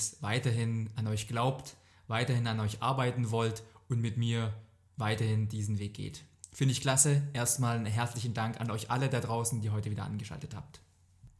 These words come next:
In diesem Podcast möchten wir natürlich daran anknüpfen, was wir letzte Woche schon angefangen haben. Wir haben letzte Woche eine Bestandsaufnahme gemacht von uns und haben uns die essentiellen Fragen gestellt. Bin ich da noch richtig,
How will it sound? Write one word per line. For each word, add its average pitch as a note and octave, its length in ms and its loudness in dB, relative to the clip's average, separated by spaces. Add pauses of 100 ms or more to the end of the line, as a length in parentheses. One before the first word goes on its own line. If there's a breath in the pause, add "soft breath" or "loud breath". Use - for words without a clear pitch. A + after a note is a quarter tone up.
(560 loud breath)
In A#2+ 60 -2
diesem E3 240 4
Podcast D3+ 500 2
möchten C3 240 0
wir B2+ 80 0
natürlich A#2 400 -2
daran A#2 300 -2
anknüpfen, A#2 560 -2
was G#2+ 180 0
wir G#2+ 80 0
letzte G#2+ 380 -2
Woche A2 200 0
schon G#2 520 -2
angefangen G#2+ 600 0
haben. F#2+ 300 -6 (100)
Wir G#2 120 -4
haben A2 320 -2 (160)
letzte B2 320 0
Woche C#3 180 4
eine A#2+ 140 0
Bestandsaufnahme D3+ 840 2
gemacht D#3+ 380 2
von - 160 -2
uns F3+ 420 2 (200 loud breath)
und G#2+ 180 0
haben B2+ 200 2
uns C3+ 140 2
die C3 120 -6
essentiellen A2+ 560 0
Fragen A2+ 340 -4
gestellt. G#2 480 -6
Bin D3 160 6
ich C#3+ 120 0
da C3 140 2
noch B2+ 220 0
richtig, C#3 480 -2